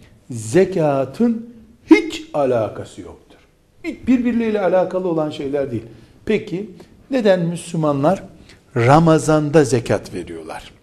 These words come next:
Şundan dolayı. Allah lütfu keremiyle Ramazan ayında yapılan ibadetlere,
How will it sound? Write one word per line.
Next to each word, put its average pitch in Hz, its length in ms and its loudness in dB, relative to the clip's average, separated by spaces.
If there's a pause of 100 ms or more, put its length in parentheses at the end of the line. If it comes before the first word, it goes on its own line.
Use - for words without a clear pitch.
(460)
Şundan 151 540 -4
dolayı. 92 300 -16 (3250)
Allah 147 380 -2 (260)
lütfu 131 320 -10
keremiyle 123 680 -8 (760)
Ramazan 139 460 -2
ayında 127 500 -6
yapılan 113 540 -6 (120)
ibadetlere, 101 920 -12